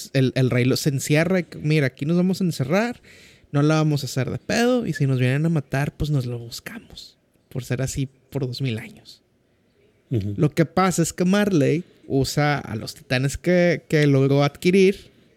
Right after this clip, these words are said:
Speaker 1: para ser la siguiente potencia mundial y ser el siguiente imperio y ser el siguiente,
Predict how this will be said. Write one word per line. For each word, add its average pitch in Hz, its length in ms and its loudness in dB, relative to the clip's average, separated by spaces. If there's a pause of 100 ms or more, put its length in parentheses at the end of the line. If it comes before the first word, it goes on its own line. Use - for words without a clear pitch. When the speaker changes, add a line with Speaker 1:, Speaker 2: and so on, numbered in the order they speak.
(1300)
Speaker 1:
para 160 380 4
ser 131 280 2
la 139 100 2
siguiente 127 500 2
potencia - 540 -2
mundial 123 460 0
y 131 40 0
ser 120 140 -2
el 120 120 -2
siguiente 127 400 0
imperio 160 460 2
y 131 40 4
ser 117 240 0
el 123 80 -2
siguiente, 123 680 0